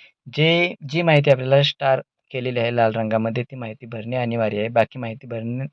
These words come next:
नाही भरली तरी चालतं. त्यानंतर भाषे-, परीक्षा कोणत्या भाषेमधून देणार आहे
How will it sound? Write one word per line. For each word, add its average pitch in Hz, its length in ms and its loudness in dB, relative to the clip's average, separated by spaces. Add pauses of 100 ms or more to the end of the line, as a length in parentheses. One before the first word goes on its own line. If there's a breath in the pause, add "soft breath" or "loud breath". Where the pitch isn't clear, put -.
नाही 120 160 -6
भरली 117 340 -6
तरी 135 180 -6 (640 loud breath)
चालतं. 120 400 -8 (720)
त्यानंतर 139 440 0
भाषे-, 131 520 -2
परीक्षा 151 260 2
कोणत्या 143 320 0
भाषेमधून 127 500 0
देणार 117 180 0
आहे 113 80 0